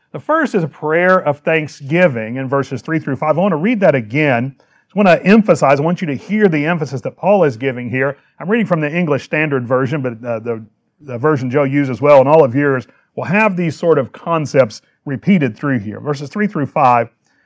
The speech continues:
"I thank my God in all my remembrance of you." The New England, the New, uh, International Version says, "Upon every time I remember you."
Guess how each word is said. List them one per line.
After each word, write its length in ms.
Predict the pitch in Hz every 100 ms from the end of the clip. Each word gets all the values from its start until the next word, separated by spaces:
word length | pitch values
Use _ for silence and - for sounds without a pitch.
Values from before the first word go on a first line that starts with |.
| _ -
"I 80 | 143
thank 400 | - 220 240 202
my 160 | 196
God 400 | 165 175 185 190
in 140 | 170 151
all 580 | - 175 226 240 240 240
my 220 | 214 208
remembrance 920 | 190 180 160 170 160 170 165 - - -
of 220 | 143 127
you." 440 | 151 143 123 98 - _ _ -
The 280 | 123 123 117
New 160 | 123
England, 300 | 143 135 117 123
the 200 | 123 117
New, 440 | 131 143 135 123
uh, 300 | 120 120 117
International 440 | 139 135 147 143 135
Version 280 | 123 135 123
says, 300 | 147 143 - _ _ -
"Upon 300 | 151 147 143
every 460 | - 185 196 196 180
time 480 | 135 170 160 135 127
I 80 | 135
remember 540 | 127 123 131 120 107
you." 360 | 101 135 107